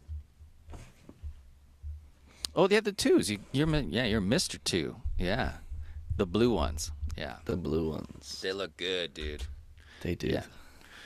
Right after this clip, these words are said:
Speaker 1: Okay. Tab's got one more pair for us here. Not canvas.
Speaker 2: Not canvas.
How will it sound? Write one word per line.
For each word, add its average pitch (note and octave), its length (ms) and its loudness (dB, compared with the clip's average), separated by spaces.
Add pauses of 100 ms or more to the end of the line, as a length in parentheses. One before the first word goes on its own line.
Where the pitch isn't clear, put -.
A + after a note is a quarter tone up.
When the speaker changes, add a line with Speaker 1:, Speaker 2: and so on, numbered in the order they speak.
(480)
Speaker 1:
Okay. E2 400 -4 (460)
Tab's F#2 380 0
got E2 260 -2
one E2+ 280 -2
more E2 200 -2
pair D#2 280 -6
for C2+ 300 -6
us - 160 -8
here. - 300 -10 (1080)
Not E2+ 460 0
canvas. D2 680 -2 (300)
Speaker 2:
Not G2 680 2 (260)
canvas. F#2 800 -4